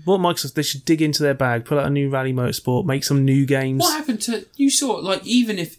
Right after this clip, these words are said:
Speaker 2: even if a lot of it was just people being dicks, Battletoads got a lot of excitement.
Speaker 1: Yeah.
Speaker 2: Just because they were digging in, they were doing something.
Speaker 1: Yeah.
Speaker 2: Just do anything.
Speaker 1: I can't believe Streets of Rage four's happening.
Speaker 2: Yeah, I know, I can't believe that.
Speaker 1: I, I literally, I legitimately kept looking everywhere to make sure that wasn't a hoax. <laughs>
Speaker 2: Yeah.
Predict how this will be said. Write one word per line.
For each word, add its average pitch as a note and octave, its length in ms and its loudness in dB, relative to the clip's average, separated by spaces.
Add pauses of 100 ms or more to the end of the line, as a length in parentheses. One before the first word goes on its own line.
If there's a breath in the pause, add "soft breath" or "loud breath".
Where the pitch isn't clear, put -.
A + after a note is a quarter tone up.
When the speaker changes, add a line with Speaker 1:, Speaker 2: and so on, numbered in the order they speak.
(100)
Speaker 2:
even E3 280 -10
if C3+ 140 -8
a A#2+ 40 -8
lot A2+ 280 -16
of - 80 -20
it E2+ 140 -20
was F#2+ 180 -14
just - 240 -10
people F#2+ 260 -20
being F#2 320 -20
dicks, - 500 -14 (320)
Battletoads B2+ 640 -8 (140)
got A2 140 -10
a G2 60 -10
lot A#2+ 200 -4
of - 80 -12
excitement. - 640 -8
Speaker 1:
Yeah. D3+ 220 0 (240 soft breath)
Speaker 2:
Just D3+ 200 -8
because C#3 300 -2
they B2+ 80 -2
were A2+ 180 -4 (240)
digging D#3 340 -4
in, G2+ 240 -6
they F#2+ 100 -10
were A#2+ 120 -6
doing B2+ 460 -4
something. E2+ 500 -12 (260)
Speaker 1:
Yeah. D3+ 160 -4 (240)
Speaker 2:
Just F3 400 -10 (120)
do C#3+ 240 0
anything. G3+ 240 0
Speaker 1:
I - 40 0
can't C#3+ 140 2
believe A#2 140 0
Streets - 320 -2
of A#2+ 60 -2
Rage A2 140 -6
four's B2+ 320 -4
happening. A#2+ 460 -2 (120)
Speaker 2:
Yeah, A#2+ 260 0
I A2+ 100 0
know, A2+ 100 -2
I A2 60 -4
can't G#2+ 160 -8
believe F#2+ 160 -8
that. G2 160 -4
Speaker 1:
I, D#3+ 140 6
I D3 120 4
literally, C#3 480 -2
I - 40 0
legitimately B2+ 560 0
kept - 260 -4
looking C3 320 0
everywhere A#2+ 300 0
to - 100 -4
make A#2+ 160 -2
sure B2 160 -2
that B2 140 -2
wasn't A#2+ 220 -2
a - 40 -8
hoax. - 600 2
<laughs> A#2+ 80 -8
Speaker 2:
Yeah. A2+ 400 0